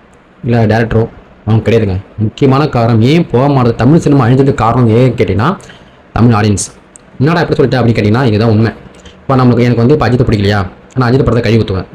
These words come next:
எனக்கு விஜய் பிடிக்கலையா, நான் விஜய் படத்தை கழுவி ஊத்துவேன். எனக்கு ரஜினி பிடிக்கலையா, நான் ரஜினி படத்தை கழுவி ஊத்துவேன். இப்போ விஜய் அவர் இருக்காங்க வச்சுக்கலாம், அவங்களுக்கு வந்து சினிமாவில் இருக்கும்போது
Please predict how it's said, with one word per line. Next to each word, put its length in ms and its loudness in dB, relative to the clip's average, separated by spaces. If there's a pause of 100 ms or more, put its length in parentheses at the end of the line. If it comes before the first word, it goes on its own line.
(120)
எனக்கு 220 0
விஜய் 180 0
பிடிக்கலையா, 320 0
நான் 140 0
விஜய் 120 2
படத்தை 200 0
கழுவி 200 2
ஊத்துவேன். 240 -4 (840)
எனக்கு 200 2
ரஜினி 140 0
பிடிக்கலையா, 240 -2
நான் 180 -2
ரஜினி 220 -2
படத்தை 200 -2
கழுவி 200 0
ஊத்துவேன். 260 -8 (320)
இப்போ 200 -2
விஜய் 240 0
அவர் 120 0
இருக்காங்க 280 -2
வச்சுக்கலாம், 360 -6 (280)
அவங்களுக்கு 280 2
வந்து 140 2 (200)
சினிமாவில் 320 0
இருக்கும்போது 280 -4